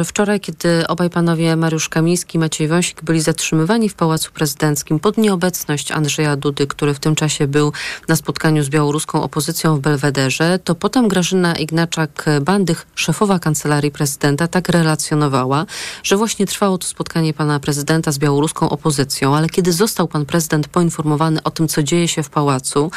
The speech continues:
chciał natychmiast wyjechać, ale wyjazd z Belwederu został zastawiony autobusem komunikacji miejskiej.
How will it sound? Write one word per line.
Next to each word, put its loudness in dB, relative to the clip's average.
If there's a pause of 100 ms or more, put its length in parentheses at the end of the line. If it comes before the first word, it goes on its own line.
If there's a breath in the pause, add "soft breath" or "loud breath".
(320 loud breath)
chciał 2
natychmiast -2
wyjechać, 0
ale 2
wyjazd 0
z -4
Belwederu 0 (380 loud breath)
został 0 (100)
zastawiony 0
autobusem -2
komunikacji 0
miejskiej. 0